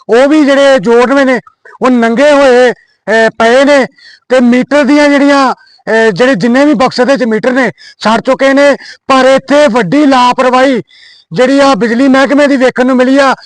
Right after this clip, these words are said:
ਕਿ ਡਾਇਰੈਕਟ ਮੀਟਰ ਜਿਹੜੇ ਆ, ਉਹ ਲੈ-, ਲੈਣਾ ਲੋਕਾਂ ਦੀਆਂ ਚਲਾ ਗਏ ਆ, ਪਰ ਜੋੜਾਂ ਨੂੰ ਨਾ ਹੀ ਤੇ ਤਾਂ ਟੰਗਿਆ ਗਿਆ, ਉੱਚਾ ਕੀਤਾ ਗਿਆ ਤੇ ਨਾ ਹੀ ਇਹਨਾਂ ਦੇ ਉੱਤੇ ਕੋਈ ਟੇਪ ਕੀਤੀ ਗਈ।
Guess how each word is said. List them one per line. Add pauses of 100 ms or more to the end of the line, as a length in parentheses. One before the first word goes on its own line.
(200)
ਕਿ
ਡਾਇਰੈਕਟ
ਮੀਟਰ
ਜਿਹੜੇ
ਆ, (360)
ਉਹ
ਲੈ-,
ਲੈਣਾ
ਲੋਕਾਂ
ਦੀਆਂ
ਚਲਾ
ਗਏ
ਆ,
ਪਰ
ਜੋੜਾਂ
ਨੂੰ (280)
ਨਾ
ਹੀ
ਤੇ (180)
ਤਾਂ
ਟੰਗਿਆ
ਗਿਆ,
ਉੱਚਾ
ਕੀਤਾ
ਗਿਆ (500)
ਤੇ
ਨਾ
ਹੀ
ਇਹਨਾਂ
ਦੇ
ਉੱਤੇ (240)
ਕੋਈ (120)
ਟੇਪ
ਕੀਤੀ
ਗਈ।